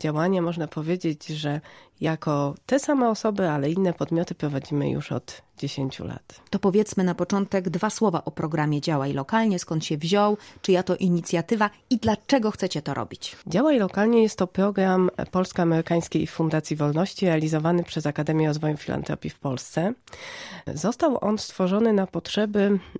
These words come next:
Speaker 1: budowania wspólnoty, współpracy między ludźmi, tworzenia społeczeństwa obywatelskiego. Program niedługo będzie już świętował dwadzieścia pięć lat. Działa w całej Polsce,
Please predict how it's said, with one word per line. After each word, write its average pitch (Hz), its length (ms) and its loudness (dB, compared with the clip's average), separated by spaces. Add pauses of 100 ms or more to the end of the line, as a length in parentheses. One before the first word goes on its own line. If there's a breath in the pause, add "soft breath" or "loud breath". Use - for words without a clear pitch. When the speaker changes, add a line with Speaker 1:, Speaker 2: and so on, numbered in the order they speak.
Speaker 1:
budowania 185 540 2
wspólnoty, 175 760 -2
współpracy 175 880 0 (460 loud breath)
między 156 720 2
ludźmi, 147 420 0 (220)
tworzenia 254 440 2
społeczeństwa 180 600 0
obywatelskiego. 156 800 -4 (920 loud breath)
Program 180 720 4 (100)
niedługo 180 460 2
będzie 160 280 -2
już - 300 -10
świętował 185 680 0 (460 loud breath)
dwadzieścia 160 440 -2
pięć 143 260 -2
lat. - 300 -6 (240)
Działa 190 340 2
w - 60 -4
całej 240 320 0
Polsce, 156 720 -2